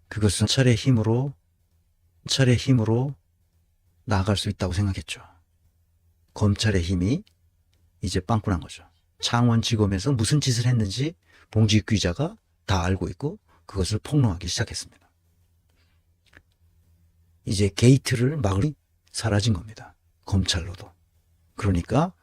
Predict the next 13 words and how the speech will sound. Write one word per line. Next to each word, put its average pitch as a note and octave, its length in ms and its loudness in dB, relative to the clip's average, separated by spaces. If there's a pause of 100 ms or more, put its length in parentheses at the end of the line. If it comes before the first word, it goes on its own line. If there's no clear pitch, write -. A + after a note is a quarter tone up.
(220)
어떻게 B2 320 2
된 F2 160 -2
건가? - 300 -18 (840)
그다음에는 F#2 540 0 (1400)
내란의 F#2 360 2
힘으로 - 480 -8 (1160)
급히 B2+ 580 -2 (1080)
나아갔던 F2 380 -2
거죠. - 280 -18 (920)
계엄의 A#2 420 8
힘, G2 260 0 (400)
내란의 F#2 360 2
힘. D#2+ 260 -4